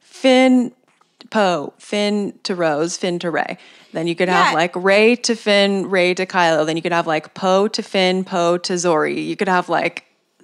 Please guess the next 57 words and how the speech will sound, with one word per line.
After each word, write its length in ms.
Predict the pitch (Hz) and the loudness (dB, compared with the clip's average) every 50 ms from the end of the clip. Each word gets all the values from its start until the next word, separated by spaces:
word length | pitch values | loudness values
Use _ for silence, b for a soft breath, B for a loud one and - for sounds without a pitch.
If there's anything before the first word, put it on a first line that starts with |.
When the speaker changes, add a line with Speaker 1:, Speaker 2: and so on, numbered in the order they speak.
| _ _ - | _ _ -10
Speaker 2:
Yeah, 220 | 240 262 262 233 | -4 0 2 4
Speaker 1:
this 260 | 208 208 214 - - | 4 4 4 2 2
Speaker 2:
I, 80 | - 302 | 2 2
Speaker 1:
extremely 400 | 320 - - - 220 220 214 208 | 2 2 0 -2 -2 -2 0 2
Speaker 2:
no, 360 | - 359 330 320 330 - 190 - b b b b b b b b b _ _ _ _ | 4 4 6 6 4 2 0 -8 b b b b b b b b b _ _ _ _
if 200 | - 339 359 269 | -8 -6 -6 -2
you, 120 | 302 392 494 523 - 622 - | 0 0 2 0 0 -2 0
if 160 | - 339 269 | -2 -4 -4
first, 320 | - - 359 440 - - - 294 - 339 294 | -2 -2 -2 -2 -2 -6 -14 -12 -12 -12 -10
Poe 160 | - - 370 427 494 508 | -6 -2 0 0 2 0
and 120 | 440 285 240 | 0 -2 -2
Zori, 300 | 220 254 240 240 233 - | -2 0 0 0 -2 -2
first 240 | - 302 330 - - | -4 -6 -6 -4 0
of 60 | 269 | 0
all, 100 | 240 226 | 2 2
I 120 | - 269 359 | 2 2 0
did 200 | 294 330 311 226 | 0 -2 -4 -4
read 200 | 233 254 247 208 | -4 -4 -4 -4
the, 160 | 220 202 190 _ _ | -6 -6 -6 _ _
the 160 | - 190 226 | -6 -2 -2
book 320 | 233 180 - 190 208 254 - | -2 0 2 0 0 0 0
they 140 | 247 202 233 | 0 2 2
had 200 | 262 214 220 220 | 2 2 0 0
to 100 | - 247 | -2 -2
write 300 | 196 202 202 202 208 190 - | 0 2 2 2 2 2 2
after 360 | - 180 185 208 - - 202 | 2 2 2 2 -2 -6 -4
this 200 | 185 196 220 - | -4 -4 -4 -4
movie 300 | 214 196 180 160 202 214 | -6 -6 -6 -6 -4 -2
to, 100 | 196 208 | -2 0
like, 220 | 185 180 180 180 | 0 0 -2 -4
retcon 540 | - 180 190 180 - - - 233 202 196 196 | -4 -2 0 0 0 -2 -2 -2 0 0 0
half 240 | 220 196 175 190 - | 0 -2 -2 -4 -4
of 120 | 190 185 | -6 -4
Poe 220 | - - 185 185 185 | -2 0 0 2 2
Dameron's 380 | 190 185 180 185 180 180 190 | 0 0 0 -2 -4 -6 -6
story 260 | - - 185 180 185 190 | -6 -4 -4 -2 -2 -2
to 80 | 185 | -2
include 340 | 185 180 190 - 190 180 180 | -4 -4 -6 -6 -6 -6 -4
her. 200 | 202 185 180 190 | -4 -2 0 0
Speaker 1:
I 80 | 190 185 | 2 2
read 180 | 180 185 190 | 4 4 4
it 140 | 190 - - | 2 2 0
too, 200 | - 208 180 185 | 0 2 2 4
and 140 | 208 - 220 | 4 4 6
one 140 | 220 - 214 | 4 4 4
of 40 | |
the 40 | 214 240 | 2 2
Speaker 2:
Um, 40 | |
Speaker 1:
things 120 | 233 240 208 | 2 2 2
that 140 | 220 202 - | 2 2 2
bothered 240 | 165 160 170 185 | 4 4 4 2
me 80 | 180 190 | 2 0
the 100 | 170 175 | 0 0
most 300 | 165 151 151 185 208 - | 2 2 2 2 0 0
is 80 | 196 175 | -2 -2
that 120 | 175 160 | -2 0
they 120 | - 165 | 0 -2